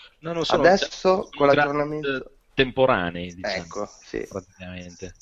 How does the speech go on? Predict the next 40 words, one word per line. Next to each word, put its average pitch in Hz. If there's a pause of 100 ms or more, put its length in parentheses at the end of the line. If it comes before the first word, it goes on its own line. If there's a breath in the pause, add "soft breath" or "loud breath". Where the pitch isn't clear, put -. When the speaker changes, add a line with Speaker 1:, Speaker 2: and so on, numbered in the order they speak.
(840 loud breath)
Speaker 1:
Un 135
domani 135
ti 117
diranno: 107
"Guarda 131
che 113
non 107
sono 117
più 127
gratis, 104
te 92
li 85
devi 85
comprare". 85 (540 loud breath)
Speaker 2:
Sì, -
ma 120
ti 120
sembra 127
normale? 113 (120)
Cioè 113
che 107 (240)
Speaker 1:
Ma 85
no, 82
Speaker 2:
mi, 131
Speaker 1:
vabbè 127
Speaker 2:
mi -
dai 147
Speaker 1:
che -
Speaker 2:
della 147
roba 170 (680)
e 127 (140)
Speaker 1:
C'ho 143
Speaker 2:
poi 196
dopo 135
un 131
po' 143
me 151
la 117
levi. 101
Speaker 1:
Eh, 90